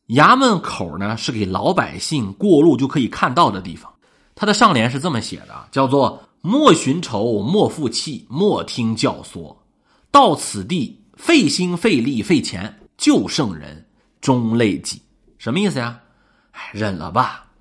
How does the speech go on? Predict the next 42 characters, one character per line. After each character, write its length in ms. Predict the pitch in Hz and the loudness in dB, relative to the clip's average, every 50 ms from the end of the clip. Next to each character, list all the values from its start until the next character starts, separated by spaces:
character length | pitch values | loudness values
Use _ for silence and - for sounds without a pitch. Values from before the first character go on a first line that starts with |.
| _ _ _ | _ _ _
你 180 | 127 143 151 | -2 0 2
就 160 | 170 277 294 294 | 2 2 4 6
算 180 | 294 285 269 | 6 6 6
把 160 | 220 175 139 | 6 6 6
人 160 | 135 170 208 208 | 4 2 4 4
告 200 | 262 247 214 147 | 6 6 6 6
赢 140 | 117 113 | 4 2
了， 240 | 117 156 180 170 - - | 0 0 -2 -6 -6 -8
你 200 | 113 139 190 196 | -6 -4 -2 -2
也 140 | 135 110 | -2 -2
是 120 | - - 123 | -4 -6 -4
累 180 | 139 185 180 147 | -2 0 0 0
了 120 | 110 101 | 0 -2
自 200 | - - 160 151 | -4 -6 -8 -8
己 200 | 117 - 90 - - | -8 -8 -12 -14 -16
嘛。 140 | - - - _ _ _ _ - | -18 -20 -20 _ _ _ _ -8
你 120 | 202 220 | -6 -6
不 160 | 180 180 240 | -4 -2 0
要 140 | 262 277 247 | 0 0 0
听 180 | 240 - 202 190 | 0 -4 -4 -4
他 140 | 180 180 | -2 -4
们 100 | 170 160 | -4 -4
教 260 | 147 - 170 156 113 101 | -2 -2 -2 -2 -2 -4
唆， 300 | - - 101 87 - - _ | -8 -14 -16 -18 -18 -18 _
来 200 | - 165 208 233 | -4 0 0 2
这 80 | 226 269 | 4 4
儿 140 | 240 202 147 | 4 4 4
啊， 80 | 120 120 | 2 0
费 180 | - 269 247 | 0 0 0
心 200 | 226 226 226 220 | 0 0 -2 -2
费 180 | 202 226 208 190 | 0 0 0 0
力 120 | 185 175 | 0 -2
费 160 | 165 - 151 | -2 -2 -4
钱， 320 | 123 - - 92 - - _ _ _ _ _ _ | -4 -6 -10 -18 -20 -20 _ _ _ _ _ _
一 100 | - 175 | -6 -2
句 100 | 180 214 | 0 0
话 400 | 202 - 208 160 113 - - _ _ - | 2 2 2 0 0 -4 -14 _ _ -4
不 80 | 196 | 0
想 120 | 165 131 110 | 2 4 4
让 120 | 117 117 | 2 0
你 60 | 104 95 | -2 -4
来。 340 | 92 92 90 98 120 - | -6 -8 -12 -14 -16 -20